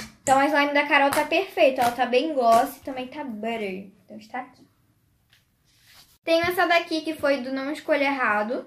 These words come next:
com a minha mãe. Eu vi que ela tá limpinha, tá sem fungos.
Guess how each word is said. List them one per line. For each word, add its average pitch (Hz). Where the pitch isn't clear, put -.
com 285
a 247
minha 240
mãe. 220
Eu 254
vi 269
que -
ela 277
tá 269
limpinha, 269
tá 254
sem 285
fungos. 226